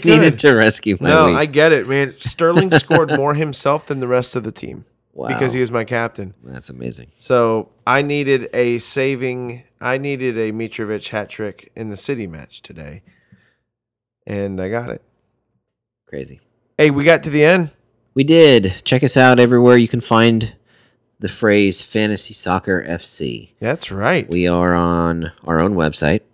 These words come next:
Speaker 2: Yep.
Speaker 1: which is good.
Speaker 2: Wow.
Speaker 1: Someone has to be.
Speaker 2: Sure.
Speaker 1: Uh, we're on Twitter. We're on Facebook. We're on Instagram. Check us out in all those places.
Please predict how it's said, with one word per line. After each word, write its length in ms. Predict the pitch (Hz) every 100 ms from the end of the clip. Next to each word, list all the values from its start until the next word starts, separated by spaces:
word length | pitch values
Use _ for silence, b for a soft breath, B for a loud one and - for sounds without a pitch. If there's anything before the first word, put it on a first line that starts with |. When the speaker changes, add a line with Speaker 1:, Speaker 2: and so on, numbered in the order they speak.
| -
Speaker 2:
Yep. 160 | 117
Speaker 1:
which 200 | - - -
is 180 | 95 -
good. 280 | 69 69 101 -
Speaker 2:
Wow. 220 | 104 95
Speaker 1:
Someone 260 | 90 98 78
has 180 | 76 -
to 60 |
be. 200 | 80 117 b -
Speaker 2:
Sure. 340 | 110 101 143 _
Speaker 1:
Uh, 320 | 90 85 82
we're 200 | 82 87
on 140 | 87 92
Twitter. 440 | - 90 90 90
We're 220 | 87 85
on 140 | 85 87
Facebook. 500 | 82 78 - 82 -
We're 80 | 85
on 100 | 78
Instagram. 680 | 71 - 73 73 71 71
Check 160 | - -
us 120 | 80
out 100 | 78
in 80 | 69
all 100 | 78
those 160 | 80 -
places. 540 | - 65 - 67 -